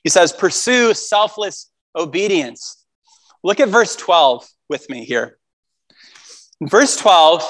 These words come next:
Paul directly addresses those people who were walking in idleness. He commands them, "Now to such persons, we command," it's a really strong word. He's not just saying, like,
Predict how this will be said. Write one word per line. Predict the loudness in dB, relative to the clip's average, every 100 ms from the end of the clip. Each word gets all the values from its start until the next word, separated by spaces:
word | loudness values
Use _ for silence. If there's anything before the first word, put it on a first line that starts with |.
| -14 -20 -20 -18 -2
Paul | 4 4 4
directly | 6 6 6 2 -2 0
addresses | -2 -4 0 0 0 -8 -6
those | -6 -6
people | -10 -8 -10
who | -8 -4
were | -2 0
walking | 2 2 2 -4 -6
in | -6 -4
idleness. | -2 0 -2 -4 -10 -20 -20 _ _ _ _ _ _ _ _
He | -14
commands | -4 0 2 2
them, | 4
"Now | 4
to | 2
such | 0 0 0 -2 _
persons, | -2 -2 -2 -6 -6 -10 -18 _ _
we | 0 0
command," | 0 -2 0 0 2 2 0 -4 -12 _ _
it's | -4
a |
really | 0 0
strong | 0 0 4 4 4 2
word. | 0
He's | 0 -4
not | -10
just | -12 -8
saying, | -4 -2
like, | -2 -4